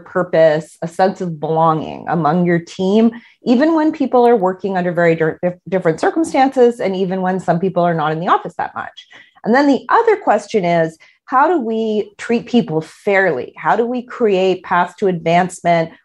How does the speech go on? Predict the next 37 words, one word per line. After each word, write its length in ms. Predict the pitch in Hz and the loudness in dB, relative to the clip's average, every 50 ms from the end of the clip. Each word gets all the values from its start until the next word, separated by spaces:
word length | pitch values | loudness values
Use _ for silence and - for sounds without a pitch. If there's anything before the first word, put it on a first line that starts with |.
| _ _ | _ _
for 460 | _ - 202 190 175 180 190 185 185 | _ -2 0 2 2 2 0 -2 -4
people 240 | - 185 175 190 190 | -6 -8 -6 -6 -6
of 100 | 185 - | -6 -6
color, 400 | - - 196 190 185 175 170 165 | -4 -2 0 2 2 2 0 0
for 180 | - 180 170 | 0 -2 -2
women, 460 | 165 170 214 202 190 170 156 156 160 | 0 0 0 0 0 0 -2 -2 -6
for 140 | 160 - 165 | -6 -6 -6
younger 380 | 170 165 175 185 185 180 180 175 | -2 -2 -2 -2 -2 -2 -2 -4
employees, 580 | 165 165 - - 156 147 135 131 127 147 - | -4 -4 -4 -2 -2 0 0 -2 -4 -4 -4
lower 260 | 156 151 165 175 185 180 | -2 0 0 0 0 -2
skilled 320 | 180 - - 156 151 160 | -4 -4 -4 -4 -2 -2
employees 540 | 160 156 - - 151 151 147 135 139 151 - | -4 -6 -4 -4 -2 -2 -2 -4 -4 -8 -8
who've 160 | - 156 160 | -10 -8 -4
been 200 | - 180 180 175 | -2 -2 -2 0
left 280 | 175 185 190 - - 180 | -2 -2 -2 -2 -2 -2
out 240 | 180 185 208 220 | 0 2 2 0
of 120 | 220 180 165 - | 0 -2 -4 -6
this 240 | 131 123 - - | -8 -8 -8 -10
remote 360 | 165 143 147 147 143 147 - - _ _ | -10 -6 -4 -2 -2 -4 -4 -8 _ _
work 300 | - 160 156 156 151 - | -2 0 2 2 0 -2
story 460 | - - - 151 117 107 98 101 165 - | -6 -6 -4 -2 -2 -2 -2 -4 -6 -8
to 180 | - - 165 | -6 -6 -6
some 260 | 160 - 160 147 143 | -4 -2 -4 -4 -2
degree? 420 | 143 143 139 - 139 98 - - - _ - - - - _ _ _ _ - | -4 -8 -6 -4 -4 -4 -6 -6 -10 _ -20 -20 -20 -20 _ _ _ _ -2
And, 440 | 196 202 202 202 196 196 196 196 202 | 0 2 2 2 2 0 -2 -2 -2
you 60 | 208 | -2
know, 140 | 190 185 180 | 0 0 -2
both 360 | 170 180 190 202 220 240 254 | 0 2 4 4 4 4 2
of 120 | 247 214 | 0 0
those 240 | 196 180 170 170 - | 2 0 0 0 -4
challenges 640 | - - 175 156 180 196 214 233 - 277 277 254 202 | -8 -4 -4 -2 -2 -2 -2 -2 -2 -2 -2 0 0
are 80 | 185 | 0
really 260 | 165 165 175 175 170 165 | 0 2 2 0 0 -2
crucial 680 | - - - - 165 165 165 - 214 226 247 247 - _ | -6 -10 -8 -6 -6 -4 -2 0 0 0 0 0 -4 _
for 360 | - 185 170 165 165 165 160 165 | -2 0 2 4 4 2 2 -2
managers 680 | 175 160 160 170 190 190 175 175 175 175 170 170 170 - | -4 -4 -4 -4 -4 -6 -6 -4 -2 -2 -2 -2 -4 -4
and 240 | - 156 147 151 | -6 -6 -6 -6